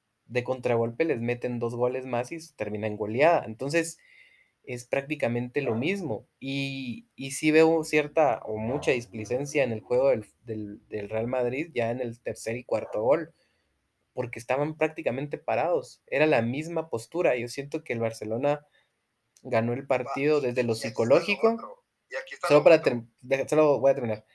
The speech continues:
Speaker 1: Desde, desde el, desde la parte anímica, emocional, psicológica, el Barcelona lo ganó. El Real Madrid ya estaba muerto desde los primeros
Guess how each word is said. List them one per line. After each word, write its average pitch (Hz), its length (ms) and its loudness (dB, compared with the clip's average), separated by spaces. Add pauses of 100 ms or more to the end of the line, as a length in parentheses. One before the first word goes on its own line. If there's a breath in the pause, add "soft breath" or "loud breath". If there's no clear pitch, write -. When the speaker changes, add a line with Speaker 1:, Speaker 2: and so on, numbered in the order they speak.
(420 soft breath)
Speaker 1:
Desde, 120 340 0
desde 123 240 -4
el, 117 280 -4
desde 117 180 -8
la 113 160 0
parte 143 280 4
anímica, 156 440 0
emocional, 127 640 -2
psicológica, 151 680 -4
el 127 80 -2
Barcelona 117 540 -2
lo 120 140 2
ganó. 127 480 2
El 110 140 -6
Real 110 160 -2
Madrid 117 280 -2
ya 120 60 -2
estaba 117 300 -2
muerto 123 420 -2
desde 110 280 -6
los 107 120 -16
primeros 110 320 -6